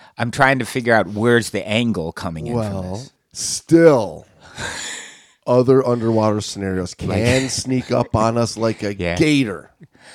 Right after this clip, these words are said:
Speaker 1: I was gonna say, I know you, this is w-, the part where you go, "I was go-, I'm gonna,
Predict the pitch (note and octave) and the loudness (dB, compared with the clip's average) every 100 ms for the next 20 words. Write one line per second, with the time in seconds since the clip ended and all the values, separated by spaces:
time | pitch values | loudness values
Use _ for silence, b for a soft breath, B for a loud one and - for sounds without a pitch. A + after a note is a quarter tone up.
0 | B B G#2 B2 - C#3 A2 A2 G2+ A2 | B B -4 -2 2 2 2 0 0 2
1 | A2+ - B B A2+ - - _ _ - | 0 -4 B B -4 -6 -18 _ _ -8
2 | A2+ B2 D3 G#2 A#2+ G#2+ G2+ A#2 G2 G#2 | -6 -2 -2 -4 -8 -8 0 0 0 -2
3 | G2 F#2 F2 D#2+ B B B F2 F2 E2+ | -2 -2 -2 -4 B B B -12 -10 -10
4 | E2 D#2 - F#2+ - D#2+ D#2+ E2 D2 C2+ | -10 -12 -10 -10 -8 -8 -6 -6 -8 -12